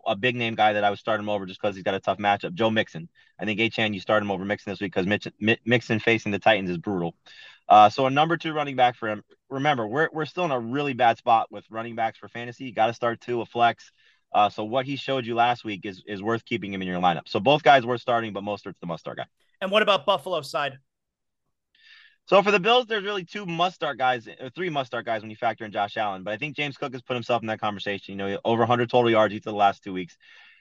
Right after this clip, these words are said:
Speaker 1: It's frustrating 'cause he's losing goal line chances to Latavius Murray and Damien Harris, but he's been so involved that at some point the touchdowns will come. He's probably not gonna be a double-digit touchdown guy, but he certainly has a chance to get five or six.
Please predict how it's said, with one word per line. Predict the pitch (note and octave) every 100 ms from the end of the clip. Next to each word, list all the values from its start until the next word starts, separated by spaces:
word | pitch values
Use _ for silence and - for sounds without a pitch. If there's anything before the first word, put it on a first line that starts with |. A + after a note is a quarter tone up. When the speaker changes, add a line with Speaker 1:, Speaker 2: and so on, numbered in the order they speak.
| _
Speaker 1:
It's | -
frustrating | - - D3+ - D#3+ D3+
'cause | C#3 C3
he's | C3+
losing | A2+ C3+ B2+ A#2+
goal | A#2+ A#2
line | A#2 A#2
chances | A#2+ A2+ A2
to | -
Latavius | G#2+ A2 A#2 G#2+ A2
Murray | G#2+ G#2
and | G2+
Damien | G2+ G2+ F#2+
Harris, | F#2+ F2+ F2+
but | G2+
he's | G2
been | F2+ A2+
so | G#2+ C3+ C#3
involved | C3 A2+ A2 G#2+ -
that | G2+
at | F#2
some | B2+ B2+
point | - A#2
the |
touchdowns | G#2 G#2+ - F#2+ F2
will | F#2
come. | E2 D#2+
He's | F2
probably | - A#2
not | A#2 G#2
gonna | G#2+
be | F#2+
a |
double-digit | F2 F2 F2+ G2+ B2+
touchdown | - D3 D3 D3
guy, | D3 D3 - _ _ _
but | -
he | A2
certainly | - C3 A#2+
has | G2+
a |
chance | B2 A2+
to | A2
get | G#2
five | - G#2+ G2
or |
six. | F#2 C#3+ D3 -